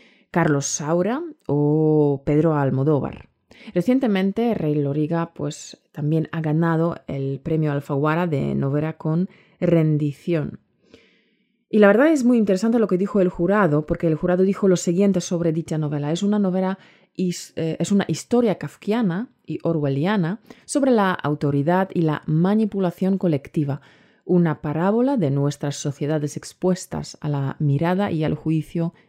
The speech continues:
de todos". Sin caer en moralismos, a través de una voz humilde y reflexiva con inesperados golpes de humor, el autor construye una fábula luminosa sobre el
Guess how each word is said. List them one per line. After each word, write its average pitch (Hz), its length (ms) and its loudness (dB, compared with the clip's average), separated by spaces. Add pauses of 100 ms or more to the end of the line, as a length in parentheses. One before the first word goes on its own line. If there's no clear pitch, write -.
(100)
de 160 160 2
todos". - 640 -4 (680)
Sin 294 240 2
caer 190 300 4
en 160 120 2
moralismos, 196 760 0
a 170 60 0
través 156 320 -2
de 165 100 2
una 160 220 0
voz 156 260 -4
humilde 165 420 0
y 170 100 -2
reflexiva 208 640 -4
con 143 320 -6 (380)
inesperados 165 800 0
golpes 156 420 2
de 214 100 2
humor, 233 420 0 (360)
el 151 140 2
autor 160 280 2
construye 175 540 0
una 147 260 -2
fábula 214 500 0
luminosa 160 560 0
sobre 165 360 -2
el 170 240 -4